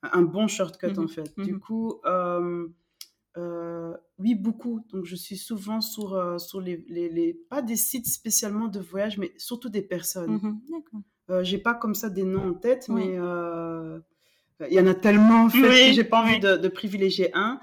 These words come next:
Speaker 2: Mm.
Speaker 1: Mais généralement, oui, je suis dessus. Et puis, bon, ce sont des gens aussi qui voyagent partout, partout. Donc,
Speaker 2: Mm.
Speaker 1: même en Afrique.
Speaker 2: Mhm.
Speaker 1: Euh, déjà, pour moi, quelqu'un qui dit qu'il trava-, qu'il voyage le
Speaker 2: Mhm,
Speaker 1: monde,
Speaker 2: mhm.
Speaker 1: ça inclut l'Afrique. Donc, du coup, euh, voilà, on a nos préférences et tout. Mais,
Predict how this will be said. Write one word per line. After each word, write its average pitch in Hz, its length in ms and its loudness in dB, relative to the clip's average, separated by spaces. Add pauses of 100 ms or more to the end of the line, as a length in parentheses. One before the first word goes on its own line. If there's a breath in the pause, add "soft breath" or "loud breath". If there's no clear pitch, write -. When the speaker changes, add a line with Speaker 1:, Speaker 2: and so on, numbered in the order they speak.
(100)
Speaker 2:
Mm. 214 200 -4
Speaker 1:
Mais 196 100 2
généralement, 226 500 4
oui, 220 160 -2
je 196 120 -4
suis 196 180 -6
dessus. 196 460 -6
Et 233 60 -4
puis, 233 140 -8
bon, 185 200 -4
ce - 100 -6
sont 220 80 -6
des 202 140 -4
gens 214 160 -4
aussi 214 200 -6
qui 202 120 -10
voyagent 185 520 -2
partout, 202 300 -6
partout. - 340 -8
Donc, 214 200 0
Speaker 2:
Mm. 202 40 -6
Speaker 1:
même 208 160 -4
en 185 160 -2
Afrique. 220 460 -6
Speaker 2:
Mhm. 220 260 4 (340 soft breath)
Speaker 1:
Euh, 175 140 -4
déjà, 196 180 0
pour 233 160 -6
moi, 214 120 2
quelqu'un 214 260 -4
qui 196 140 -8
dit 190 160 -10
qu'il - 180 -20
trava-, 165 340 -16
qu'il 160 300 -12
voyage 165 460 -6
le 165 80 -6
Speaker 2:
Mhm, 226 100 2
Speaker 1:
monde, 240 240 0 (120)
Speaker 2:
mhm. 208 120 -6
Speaker 1:
ça 214 160 -2
inclut 180 300 -6
l'Afrique. 160 600 -6 (540)
Donc, 170 200 -4
du 165 140 -12
coup, 208 340 -6
euh, 160 760 -2
voilà, 160 260 -14
on 156 60 -6
a 160 60 -4
nos 165 120 0
préférences 165 600 -10
et 160 100 -12
tout. 214 180 -12
Mais, 180 360 -4